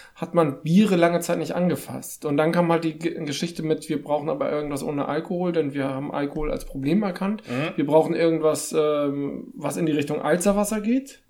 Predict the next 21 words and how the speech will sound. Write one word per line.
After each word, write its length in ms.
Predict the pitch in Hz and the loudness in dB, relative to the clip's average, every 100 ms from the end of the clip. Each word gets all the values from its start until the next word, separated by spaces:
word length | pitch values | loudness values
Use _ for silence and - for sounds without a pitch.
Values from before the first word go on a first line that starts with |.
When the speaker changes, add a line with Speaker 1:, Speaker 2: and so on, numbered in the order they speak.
| - | 0
Speaker 1:
Da 120 | 151 | 2
Speaker 2:
Mhm. 40 | |
Speaker 1:
gab 280 | - 151 202 | 4 2 2
es 120 | 220 | 2
ja 80 | 214 | 2
schon 200 | - 208 | 2 0
Spaßbier 480 | - 196 196 - 202 | 0 -2 -4 -2 -2
letztendlich 600 | 190 185 175 175 185 - | -2 -2 -4 -4 -4 -4
und 160 | 143 | -6
das 140 | 143 117 | -6 -6
Speaker 2:
Mhm. 40 | |
Speaker 1:
kann 120 | 156 | -4
man 100 | 156 | 0
ja 80 | 151 | 0
auch 120 | 135 | 0
variieren. 600 | 131 127 131 170 240 277 - - - - - - _ | -2 -2 0 2 0 0 -8 -20 -20 -20 -20 -20 _
Und 300 | 165 156 156 | 6 8 8
dann 140 | 151 151 | 6 2
kam 200 | 160 156 | 0 0
noch 240 | 147 - | -4 0
irgendwann, 420 | 156 156 151 147 | 2 2 0 -4